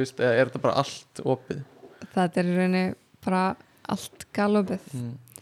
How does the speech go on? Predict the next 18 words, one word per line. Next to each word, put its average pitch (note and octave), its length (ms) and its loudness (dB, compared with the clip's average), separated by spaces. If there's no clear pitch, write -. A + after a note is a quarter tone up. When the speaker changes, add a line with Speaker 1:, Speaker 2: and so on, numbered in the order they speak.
Speaker 1:
Myndirðu C3 240 0
vilja E3+ 280 0
vera, D#3 260 2
þú D3+ 100 0
veist, D3 120 -12
komin D3+ 300 0
á C#3+ 220 2
kannski C#3 220 0
innan C#3 140 2
sama C#3+ 180 4
fyrirtækis C#3+ 480 0
eða C3+ 100 2
annar D3 160 0
staðar, C#3+ 460 0
orðin, C3 360 -2
þú - 160 -8
veist, B2 160 -8
yfir, D#3+ 400 0